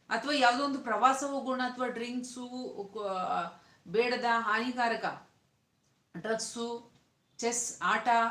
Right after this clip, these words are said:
ಸ್ಟೇಡಿಯಂನಲ್ಲಿ ಆಟ, ಫಿಸಿಕಲಿ ಆಟಗಳು, ಫುಟ್ಬಾಲ್, ವಾಲಿಬಾಲ್, ಈ ಥರ, ಕ್ರಿಕೆಟ್, ಹೀಗೆ ಇಂತಹ ದಿಕ್ಕಿಗಳಿಗೆ ತಿಪ್-, ಆ, ಈ ದಿಕ್ಕು ತಪ್ಪಿಸೋದು. ಆಗೇನಾಯ್ತು, ಮನುಷ್ಯ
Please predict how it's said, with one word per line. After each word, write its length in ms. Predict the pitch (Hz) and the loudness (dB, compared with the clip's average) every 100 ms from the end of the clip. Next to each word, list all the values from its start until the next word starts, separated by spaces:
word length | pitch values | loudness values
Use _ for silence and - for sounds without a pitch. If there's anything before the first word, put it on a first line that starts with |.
| - - _ _ _ _ _ _ - | -2 -16 _ _ _ _ _ _ -14
ಸ್ಟೇಡಿಯಂನಲ್ಲಿ 580 | - 233 233 233 233 - | 0 2 2 0 -2 2
ಆಟ, 320 | 202 220 240 233 240 - - _ _ _ _ _ _ _ | 4 4 6 8 6 2 -14 _ _ _ _ _ _ _
ಫಿಸಿಕಲಿ 460 | - 240 269 277 254 | -10 -6 -4 -2 2
ಆಟಗಳು, 640 | 226 233 226 185 - - _ _ _ _ _ _ _ _ _ _ | 2 2 0 -2 -4 -16 _ _ _ _ _ _ _ _ _ _
ಫುಟ್ಬಾಲ್, 640 | - 233 226 226 240 247 220 | -10 -10 0 6 6 6 2
ವಾಲಿಬಾಲ್, 460 | 220 233 240 233 | 0 2 2 0
ಈ 120 | 233 | 0
ಥರ, 140 | 233 170 - - _ | -4 -4 -6 -12 _
ಕ್ರಿಕೆಟ್, 720 | 226 226 247 240 240 - - _ _ _ | -8 -4 0 -2 -4 -14 -20 _ _ _
ಹೀಗೆ 400 | 240 196 170 - - _ _ _ _ _ _ | -6 -4 -6 -8 -20 _ _ _ _ _ _
ಇಂತಹ 380 | 247 320 330 294 320 233 | 2 4 8 8 6 2
ದಿಕ್ಕಿಗಳಿಗೆ 540 | 277 285 269 240 302 | -2 -2 -2 -2 -4
ತಿಪ್-, 540 | 277 - - - - | -6 -10 -20 -20 -10
ಆ, 360 | 208 190 - 185 | -4 -4 -4 -6
ಈ 280 | 190 175 - - - 185 | -6 -6 -10 -16 -8 -2
ದಿಕ್ಕು 220 | 294 381 | 0 0
ತಪ್ಪಿಸೋದು. 580 | - - - 165 - - _ _ _ _ _ _ _ _ _ _ _ 202 | 0 -2 -2 -6 -8 -18 _ _ _ _ _ _ _ _ _ _ _ 2
ಆಗೇನಾಯ್ತು, 580 | 247 285 294 294 339 | 4 4 4 2 0
ಮನುಷ್ಯ 560 | 320 226 262 311 - | -2 0 0 2 2